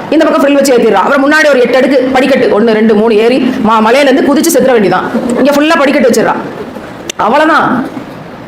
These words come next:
ஃபுல்லா வந்து எதையும் மறைக்காது, இங்கிட்ட ஒரு எட்டு அடுக்கு இருக்கும், இங்க கொஞ்சம் ஏத்திடுவா, இங்க கொஞ்சம் ஏத்திடுவா, அவ்வளவுதான். தலைக்கு மட்டும் சுத்திருப்பா. இதுக்கு பேர் என்ன? எதையெல்லாம் மறைக்கணும்? இனி வந்து அதையும் சேர்த்து சொல்லி தரணும்.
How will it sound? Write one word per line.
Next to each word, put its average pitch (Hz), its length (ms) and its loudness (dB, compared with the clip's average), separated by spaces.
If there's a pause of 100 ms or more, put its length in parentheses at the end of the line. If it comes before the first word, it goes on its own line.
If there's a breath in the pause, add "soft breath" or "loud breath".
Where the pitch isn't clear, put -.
(560)
ஃபுல்லா 349 180 2
வந்து 330 160 2
எதையும் 311 260 2
மறைக்காது, 277 440 0 (280)
இங்கிட்ட 233 200 2
ஒரு 254 160 2
எட்டு 254 140 2
அடுக்கு 269 200 0
இருக்கும், 330 120 0
இங்க 302 140 2
கொஞ்சம் 254 200 2
ஏத்திடுவா, 262 260 2
இங்க 339 120 0
கொஞ்சம் 220 200 2
ஏத்திடுவா, 220 220 0
அவ்வளவுதான். 226 480 0 (760)
தலைக்கு 311 240 2
மட்டும் 294 220 2
சுத்திருப்பா. - 320 0 (760)
இதுக்கு 269 200 2
பேர் 311 200 2
என்ன? 254 420 0 (440)
எதையெல்லாம் 294 500 2
மறைக்கணும்? 262 760 2 (1500)
இனி 233 200 2
வந்து 294 340 2
அதையும் 269 200 2
சேர்த்து 262 200 2
சொல்லி 220 200 2
தரணும். 180 200 -2